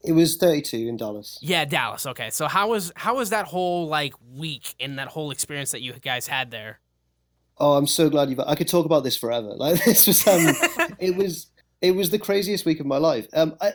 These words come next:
Speaker 1: I had to, I, I've gotta kinda look at it on two levels because,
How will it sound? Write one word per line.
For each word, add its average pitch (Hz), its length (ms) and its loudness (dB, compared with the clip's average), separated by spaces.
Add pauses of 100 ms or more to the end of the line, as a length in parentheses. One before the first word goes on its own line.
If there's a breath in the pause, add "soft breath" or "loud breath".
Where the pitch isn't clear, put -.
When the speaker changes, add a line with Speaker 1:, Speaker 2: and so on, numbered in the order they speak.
Speaker 1:
I 196 140 2
had 214 240 2
to, 196 320 -2
I, 185 400 0
I've 170 120 -2
gotta 185 200 -2
kinda 180 220 -2
look 175 180 -2
at 165 40 0
it 165 100 2
on 151 160 -2
two 156 280 -2
levels 117 380 -2
because, - 540 -6